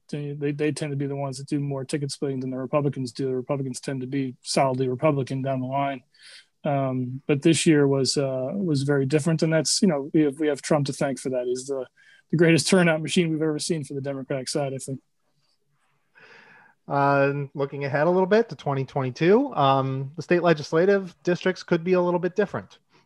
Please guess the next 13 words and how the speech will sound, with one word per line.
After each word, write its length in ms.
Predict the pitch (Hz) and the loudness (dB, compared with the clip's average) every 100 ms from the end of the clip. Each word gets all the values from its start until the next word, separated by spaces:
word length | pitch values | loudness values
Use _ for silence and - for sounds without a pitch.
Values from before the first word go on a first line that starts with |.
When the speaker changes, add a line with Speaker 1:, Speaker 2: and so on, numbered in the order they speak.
| _ | _
Speaker 2:
Uh, 440 | 131 117 117 123 120 | 0 2 2 -2 -4
you 80 | 123 | -6
know, 180 | 143 | -2
have 140 | 135 120 | -2 -2
redistricting, 760 | 131 131 - 143 156 165 202 | -2 -2 -4 -4 -2 -2 -4
and 460 | 131 120 120 117 127 143 | -4 -2 -2 -4 -8 -8
who 160 | 143 147 | -4 0
knows 320 | 139 135 123 | 0 0 2
what, 260 | 123 120 143 | 0 0 -2
what 260 | 127 123 143 127 | 0 0 -2 -2
that 180 | 123 127 | 0 0
will 80 | 139 | 0
bring. 300 | 160 185 | 0 0